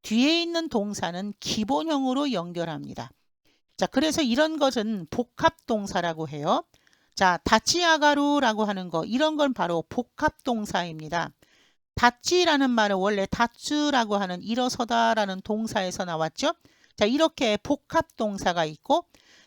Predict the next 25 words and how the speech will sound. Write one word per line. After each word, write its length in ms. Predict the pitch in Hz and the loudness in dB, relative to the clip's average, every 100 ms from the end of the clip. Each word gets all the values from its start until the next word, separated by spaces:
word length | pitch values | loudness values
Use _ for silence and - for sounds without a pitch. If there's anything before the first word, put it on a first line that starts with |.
| _ | _
때라고 520 | 320 339 359 339 302 | 0 2 4 6 6
하는 240 | 294 294 285 | 4 2 0
형태로 480 | 269 247 - 220 208 | -2 -2 -2 0 0
연결돼선 800 | 185 190 180 170 160 262 339 - | -2 -2 -2 -2 -2 -4 -6 -8
보조 500 | - 208 269 302 294 | 0 2 2 0 -2
동사가 540 | - 190 175 165 185 | -4 -8 -4 -4 -2
있고, 380 | 196 151 - 127 _ _ _ _ | -4 -6 -10 -10 _ _ _ _
자, 160 | - 165 | -2 -2
이런 320 | 202 233 247 240 | 0 0 0 0
형태도 480 | 254 233 247 226 | -4 -2 -4 -2
있으니, 580 | 208 - 208 190 170 262 - _ - | -4 -6 -6 -6 -6 -6 -8 _ -6
자, 140 | 160 | -4
이런 320 | 175 214 220 | -2 0 0
말씀도 400 | 190 185 208 196 | 0 -2 -4 -4
한 160 | 185 202 | -6 -4
가지 220 | 196 208 | -4 -4
드렸으니 520 | - 180 - 175 220 | -8 -8 -8 -8 -8
또 100 | 233 | -8
하나 220 | 214 190 | -8 -8
챙겨두시죠. 1000 | 180 - 226 202 165 - 156 151 151 269 - _ _ _ _ - | -8 -8 -6 -6 -6 -10 -8 -8 -4 -6 -6 _ _ _ _ 0
자, 140 | 185 - | 0 0
팔 320 | - 359 359 | 0 2 2
절 280 | - 359 349 | 4 4 4
말씀 680 | 285 240 - 247 247 247 240 | 2 2 0 -2 0 0 0
정리하시겠습니다. 1200 | - 196 190 175 160 - 156 - - - - | -4 -4 -6 -6 -6 -8 -10 -10 -14 -14 -16